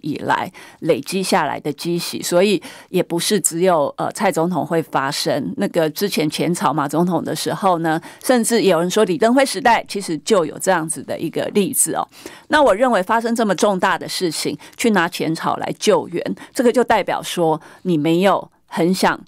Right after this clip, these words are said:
彻头彻尾的解决这件事情，因为大家都会说谁当家谁负责。那这一次人赃俱获被发现，而且货车都已经到了，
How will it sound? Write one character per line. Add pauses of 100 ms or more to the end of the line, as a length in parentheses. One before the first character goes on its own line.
(100)
彻
头
彻
尾
的
解
决
这
件
事
情，
因
为 (200)
大
家
都
会
说
谁
当
家
谁
负
责。 (300)
那
这
一
次
人
赃
俱
获 (240)
被
发
现， (120)
而
且 (560)
货
车
都
已
经
到
了，